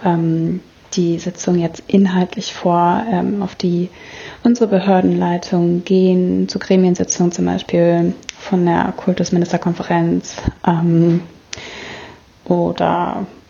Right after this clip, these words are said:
ja, Wissenschaftsausschuss. Also das, was ich vorher im Grunde alles, ähm, ja, angefordert habe, <laughs> das, äh,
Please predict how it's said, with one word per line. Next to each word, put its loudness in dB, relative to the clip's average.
ja, -6
Wissenschaftsausschuss. -2
Also 0
das, -2
was -4
ich -10
vorher 4
im 2
Grunde 2
alles, 0
ähm, 0
ja, 2
angefordert 0
habe, 2
<laughs> -14
das, -4
äh, 0